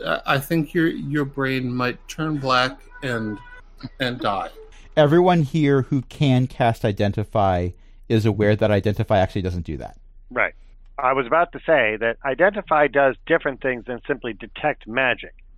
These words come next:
Speaker 3: However, I don't think this is something that Identify will reveal. It may be too powerful for Identify to actually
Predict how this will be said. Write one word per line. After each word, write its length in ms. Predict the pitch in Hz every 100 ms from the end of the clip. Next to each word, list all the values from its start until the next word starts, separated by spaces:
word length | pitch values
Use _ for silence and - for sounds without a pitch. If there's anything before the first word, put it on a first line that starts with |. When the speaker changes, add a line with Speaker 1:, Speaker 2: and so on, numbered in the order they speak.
| -
Speaker 3:
However, 560 | - 110 135 160 104 92 - - - 113
I 100 | 139
don't 260 | 156 139
think 220 | 143 143 -
this 140 | 139 -
is 80 | 120 -
something 420 | 135 117 123 113
that 280 | 123 113 110 -
Identify 640 | 120 101 139 139 120 120
will 200 | 110 107
reveal. 460 | 101 101 123 113 - - - - -
It 140 | 117 - -
may 200 | 127 143
be 200 | 131 123
too 240 | - 135
powerful 520 | - 147 143 131 - 113
for 80 | 117
Identify 680 | 113 107 131 120 - 113 110 -
to 120 | 117
actually 680 | 120 - - 123 113 110